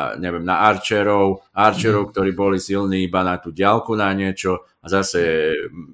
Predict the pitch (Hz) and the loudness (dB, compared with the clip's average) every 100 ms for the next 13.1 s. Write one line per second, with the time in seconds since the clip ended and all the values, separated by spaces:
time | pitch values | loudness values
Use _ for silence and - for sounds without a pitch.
0 | - 101 - 120 110 104 107 98 101 110 | -6 -2 0 0 0 0 2 2 4 2
1 | 110 104 107 101 95 95 92 95 92 85 | 2 -2 0 0 0 0 0 0 -4 -2
2 | 101 98 104 101 98 95 123 127 110 104 | -4 -2 -4 -6 -6 2 4 6 4 6
3 | 110 104 98 107 110 101 110 107 95 98 | 6 6 2 -2 0 0 0 -2 0 2
4 | 104 - 98 95 98 95 92 - - - | 2 2 0 0 -2 0 0 -2 -20 -20
5 | _ 90 - 98 92 - 92 90 98 92 | _ _ 0 2 2 2 2 2 2 2
6 | 92 90 90 90 82 95 95 95 113 123 | 4 4 2 0 0 -2 -2 -2 2 2
7 | 117 120 - 110 98 107 110 120 120 117 | 4 2 4 2 4 0 0 -2 0 0
8 | 104 98 101 101 107 104 104 101 95 104 | 0 -2 2 2 2 0 -2 -2 -2 -2
9 | 92 101 101 - 95 - _ _ _ - | -2 -2 -2 -2 -4 -4 _ _ _ 0
10 | 90 107 110 110 107 101 92 101 101 101 | 2 4 6 4 4 2 2 -2 -4 -2
11 | 98 101 95 85 90 98 - 101 95 87 | 0 0 -2 -2 0 -2 -2 -2 0 0
12 | - 95 - 92 92 92 87 92 92 92 | -2 -6 -2 -2 0 -2 -4 -2 -2 -4